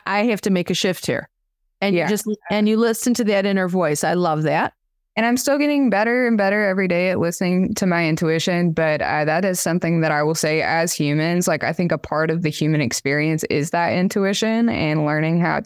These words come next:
Speaker 2: to hone
Speaker 1: Totally.
Speaker 2: that, um, and quiet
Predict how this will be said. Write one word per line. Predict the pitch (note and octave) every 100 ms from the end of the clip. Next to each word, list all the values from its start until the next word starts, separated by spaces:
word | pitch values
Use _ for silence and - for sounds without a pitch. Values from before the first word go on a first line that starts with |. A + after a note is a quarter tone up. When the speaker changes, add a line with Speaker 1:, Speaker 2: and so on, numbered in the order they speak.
| -
Speaker 2:
to | E3 D3+ D3+ D#3+ _ _ _
hone | F3 D#3 E3+
Speaker 1:
Totally. | F3 E3
Speaker 2:
that, | C#3+ - _ _ _ _ _ _ - D#3+
um, | D#3
and | D#3+ D#3+
quiet | - - D#3 F3+ F#3+ E3 D#3 - -